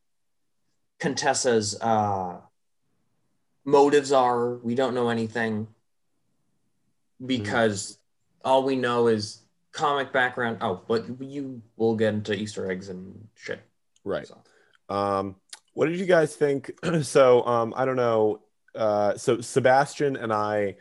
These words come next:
Speaker 2: are not huge fans of Carly Morgenthau and the Flag Smashers and their arc,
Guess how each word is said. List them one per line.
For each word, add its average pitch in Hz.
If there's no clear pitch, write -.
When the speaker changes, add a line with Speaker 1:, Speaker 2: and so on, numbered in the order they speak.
Speaker 2:
are 104
not 104
huge 107
fans 95
of 90
Carly 110
Morgenthau 110
and 98
the 90
Flag 98
Smashers 107
and 95
their 95
arc, 104